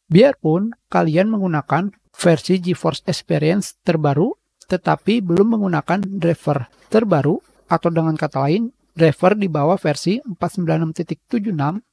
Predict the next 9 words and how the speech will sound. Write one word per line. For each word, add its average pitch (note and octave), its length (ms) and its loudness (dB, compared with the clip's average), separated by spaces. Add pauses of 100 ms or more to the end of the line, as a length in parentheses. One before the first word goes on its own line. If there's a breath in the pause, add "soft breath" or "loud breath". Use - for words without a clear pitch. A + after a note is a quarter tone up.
(840)
tidak D#3+ 320 -2
akan G3+ 160 -4
terdapat C#3+ 560 -2
pengaturan D#3 560 -4 (160)
image E3 480 -4
scaling. C#3+ 400 0 (720)
Contohnya D#3 480 -2
seperti D#3 400 -4
ini. C3 180 -4